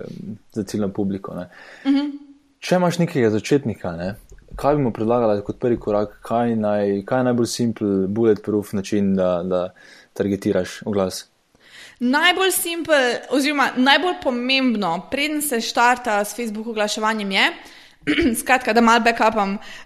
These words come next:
Speaker 2: <laughs> najprej, zraven vsakega Facebook, eh,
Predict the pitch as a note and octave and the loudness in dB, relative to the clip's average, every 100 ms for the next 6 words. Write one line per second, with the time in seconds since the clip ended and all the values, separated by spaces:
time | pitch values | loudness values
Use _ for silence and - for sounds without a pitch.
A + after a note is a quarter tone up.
0 | D4+ D#4+ D4 D4 B3+ C#4+ E4+ - - B3+ | 2 2 2 2 4 6 4 0 0 2
1 | B3+ B3+ D4 E4+ D#4 D4 D4 C4 B3+ B3 | 4 4 2 2 2 2 0 -4 -2 -2
2 | C4 B3 - - - G#3+ G#3 G#3 G#3 | -2 -4 -14 -8 2 4 6 6 6